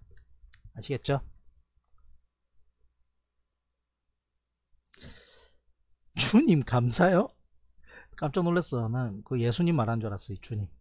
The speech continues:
<laughs> 아, 아유.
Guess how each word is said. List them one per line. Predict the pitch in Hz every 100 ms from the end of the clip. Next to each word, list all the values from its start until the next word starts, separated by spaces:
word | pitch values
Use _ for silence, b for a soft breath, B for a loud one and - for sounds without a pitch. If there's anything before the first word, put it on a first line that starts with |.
| - _ -
<laughs> | - - - - - - - - - - - - - - _ - - - - - - - - - - - -
아, | 151 160 139 - - - - B B B B
아유. | - 151 139